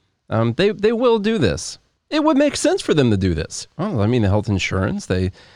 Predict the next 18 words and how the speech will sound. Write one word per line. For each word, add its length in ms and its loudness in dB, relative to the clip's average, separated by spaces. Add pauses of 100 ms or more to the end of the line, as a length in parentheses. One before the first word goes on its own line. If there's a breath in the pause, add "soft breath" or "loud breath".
(140 soft breath)
they 280 0
will 420 0
raise 280 0
your 120 -2
health 200 0
insurance 460 0
for 180 0
di-, 160 0 (300 soft breath)
life 320 2
insurance. 580 4
They'll 200 4
raise 200 2
your 100 2
life 260 2
insurance 440 0
for, 400 0
for 220 0
different 500 0